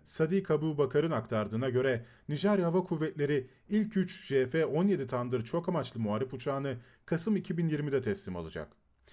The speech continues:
J F on yedi uçaklarının envantere alınması, Nijerya Silahlı Kuvvetleri'nin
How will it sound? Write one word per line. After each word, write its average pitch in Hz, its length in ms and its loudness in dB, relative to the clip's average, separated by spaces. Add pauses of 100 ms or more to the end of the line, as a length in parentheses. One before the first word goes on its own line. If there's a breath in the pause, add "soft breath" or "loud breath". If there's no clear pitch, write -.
(240 loud breath)
J 165 260 0
F 170 160 4
on 165 200 2
yedi 202 160 2
uçaklarının 175 560 2
envantere 139 500 0
alınması, 131 580 0 (240 loud breath)
Nijerya 190 380 4
Silahlı 156 380 0
Kuvvetleri'nin 151 720 -4